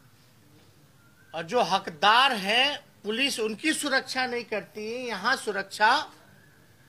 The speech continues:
जो गुंडे हैं, क्रिमिनल हैं, उनकी सुरक्षा बिहार पुलिस करने का काम कर रही है।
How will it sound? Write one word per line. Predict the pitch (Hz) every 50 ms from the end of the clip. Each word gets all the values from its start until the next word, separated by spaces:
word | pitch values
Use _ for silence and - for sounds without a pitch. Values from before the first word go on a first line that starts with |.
| - _ _ _ -
जो | 151 202 233 208
गुंडे | 151 156 196 220 233 247 254 220 285 294 285 262
हैं, | 233 240 262 277 269 262 -
क्रिमिनल | - 190 202 214 214 226 240 262 294 294 269
हैं, | 202 180 202 180 147 131 131 - - - - - _ _ _ _ _ _ - _ - - _ _ _ _ _ _ _ _ _ - - _ _ - _ -
उनकी | 220 262 285 233 - 339 339
सुरक्षा | - 311 320 311 285 - - 302 285
बिहार | 240 214 247 226 240 247
पुलिस | 240 - 247 220 220 -
करने | - 226 214 180 196 190
का | 196 185
काम | 175 - 160 147 139
कर | - - 123
रही | 110 92 92 87
है। | 76 -